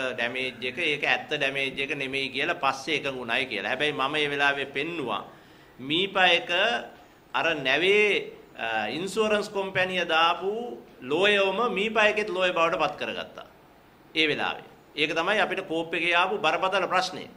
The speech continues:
දැන් ඒවා සමහරුන්ට මතක නෑ. ඒකත් වැරදි. ඒ කියන්නේ අපි නැවට, නැව, නැවේ ඩෙමරේජස් නැත්තම් දැවෙන් අපි ගන්න නැව, නැවෙන් තියෙන ඩැමේජ් එක අපි, අ, ගණනය කරන්න ඒගොල්ලෝ යපු නීතිඥයා ඉන්නවනේ. එයා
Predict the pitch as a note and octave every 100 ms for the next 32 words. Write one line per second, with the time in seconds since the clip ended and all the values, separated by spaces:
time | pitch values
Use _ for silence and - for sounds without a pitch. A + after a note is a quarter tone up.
0 | - B2+ D3+ E3 D#3+ D3 D#3 D#3+ E3+ D#3+
1 | F3+ G#3 D3 E2+ - - - - - D#3
2 | F#3+ B3+ A#3 C4 A3+ B2 - - - -
3 | D3 D3 F3 F#3 F#3+ B3+ C#4 D#3+ D3 F3+
4 | C#3+ B2+ D3 F3 F3 C3 A#2 C3+ D#3+ D#3
5 | C3+ C3+ E3 F3 E3+ C3 - - - -
6 | - A#2+ C#3 D3+ D3+ D#3+ C3+ C3 C#3+ A#2+
7 | B2 C#3 D#3+ D#3 D#3+ B2+ C3+ D#3 D3+ -
8 | F2+ G#2 A#2+ D3 A#2+ B2 D#3 D#3+ D#3+ E3+
9 | D#3+ B2 C#3+ F3+ F#3 F#3+ F3 E3+ D3+ -
10 | - - - A#2 B2+ D3 E3+ F3 E3 E3+
11 | F3+ D3+ D#3 F3 F3 F3+ E3+ D3 E3+ G3+
12 | G#3 G3+ G#3 G3+ G3 F#3+ F#3+ - - -
13 | - - D#3+ A#3